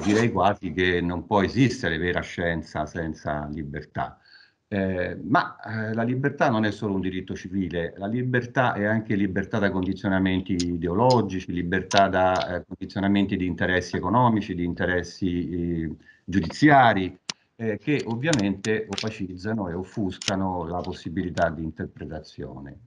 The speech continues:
E quindi cercare le fonti e interrogare le fonti senza schemi è un percorso molto complicato. Più l'oggetto del nostro studio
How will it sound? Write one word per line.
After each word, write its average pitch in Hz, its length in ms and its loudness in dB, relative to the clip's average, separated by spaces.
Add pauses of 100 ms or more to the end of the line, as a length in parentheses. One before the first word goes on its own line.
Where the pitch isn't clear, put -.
(200)
E 131 180 -6
quindi 110 640 4 (200)
cercare 123 540 2
le 110 100 4
fonti 120 440 0
e 101 40 0
interrogare 104 580 0
le 98 100 0
fonti 101 400 -2
senza 107 360 -2
schemi 90 520 0
è 92 40 -2
un 95 160 0
percorso 98 500 -2
molto 113 480 4
complicato. 78 800 -4
Più 247 420 6 (640)
l'oggetto 120 600 2
del 107 140 0
nostro 120 420 2
studio 92 640 0